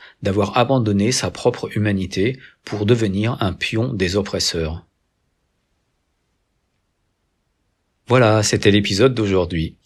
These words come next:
Si vous aussi, vous voulez que ceux dont on parle ici arrivent aux oreilles de plus de monde, parlez-en autour de vous, faites des heureux. Et laissez un commentaire sur iTunes, s'il vous plaît, ça aide les gens à trouver ces informations plus facilement.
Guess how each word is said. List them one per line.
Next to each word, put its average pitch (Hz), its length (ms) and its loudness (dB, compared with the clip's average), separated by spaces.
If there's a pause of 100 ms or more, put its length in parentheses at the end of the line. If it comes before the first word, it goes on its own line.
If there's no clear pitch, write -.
Si - 220 -6
vous 104 140 0
aussi, 139 380 0
vous 135 120 -4
voulez 98 300 -2
que 92 100 -6
ceux 120 200 -2
dont 107 180 -6
on 87 80 -4
parle 82 260 -4
ici 113 440 -4
arrivent 110 340 -2
aux 95 180 -4
oreilles 90 240 0
de 82 80 -2
plus 95 300 -6
de 85 80 -4
monde, 110 340 -2 (420)
parlez-en 98 460 -2
autour 120 280 -2
de 127 80 0
vous, 160 420 -6
faites 98 280 -4
des 107 220 -2
heureux. 147 360 -2 (440)
Et 113 300 2
laissez 117 340 0
un 147 140 -2
commentaire 127 500 -2
sur 113 240 -2
iTunes, 120 380 -4
s'il 90 320 -4
vous 90 100 -6
plaît, 87 400 -2
ça - 260 -4
aide 135 140 4
les 104 160 -2
gens 107 320 -2 (280)
à - 100 -6
trouver 127 320 2
ces 101 240 -2
informations 90 580 -4
plus 135 160 -8
facilement. 87 680 -2